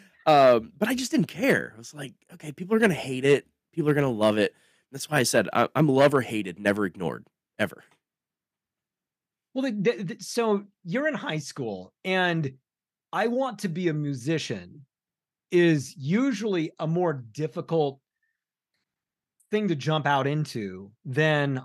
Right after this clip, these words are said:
Speaker 2: "I'm filling out an application to go to a college. I'm going to be in a university." And so you are on this musician's track. What do you do after high school? Where, how do you follow that?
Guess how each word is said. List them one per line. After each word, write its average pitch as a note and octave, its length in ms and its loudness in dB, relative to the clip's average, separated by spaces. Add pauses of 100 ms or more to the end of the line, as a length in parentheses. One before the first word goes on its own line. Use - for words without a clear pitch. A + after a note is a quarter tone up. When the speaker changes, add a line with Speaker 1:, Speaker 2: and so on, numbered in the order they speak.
(120)
Speaker 2:
"I'm F3+ 520 0
filling F3 380 -2
out D3+ 120 0
an C#3+ 80 -4
application C#3+ 640 -6
to A#2 80 -10
go C#3+ 200 -2
to C3+ 200 -6
a A#2 80 -6
college. A#2+ 720 -10
I'm A#2 120 -12
going C3+ 140 -6
to C#3+ 60 -10
be D3 100 -4
in C#3 60 -4
a C3+ 40 -4
university." B2+ 880 -8 (460)
And D#3+ 200 -4
so D3 480 0 (840)
you D#3+ 720 0
are C#3+ 160 -2
on D3+ 180 -4
this C3 160 -8
musician's C3 680 -6
track. G#2+ 500 -12 (400)
What C3+ 400 -4
do G3+ 60 -4
you G#3 120 -6
do C3+ 260 -4
after B2 240 -4
high A#2+ 160 -12
school? A#2 200 -12
Where, B2+ 160 -4
how C#3+ 160 -4
do A#3+ 60 -6
you G#3+ 80 -4
follow B2+ 440 -8
that? - 360 -20